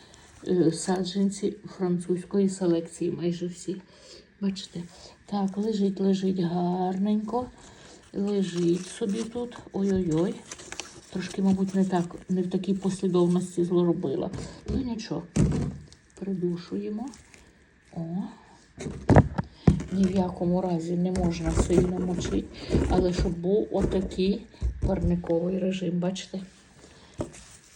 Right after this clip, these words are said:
Сорт дав, щоб не згубити. Тут в мене стоять одна гортензія. Ну, сама гортензія в цьому маленькому.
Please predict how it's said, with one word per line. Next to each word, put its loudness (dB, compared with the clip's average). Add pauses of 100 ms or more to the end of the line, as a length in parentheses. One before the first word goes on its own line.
(400)
Сорт -6
дав, -10 (440)
щоб -6
не 0
згубити. -6 (500)
Тут 4
в -6
мене -2
стоять -4 (180)
одна -2
гортензія. -2 (800)
Ну, -2 (160)
сама -2
гортензія 0
в -2
цьому 0 (120)
маленькому. 0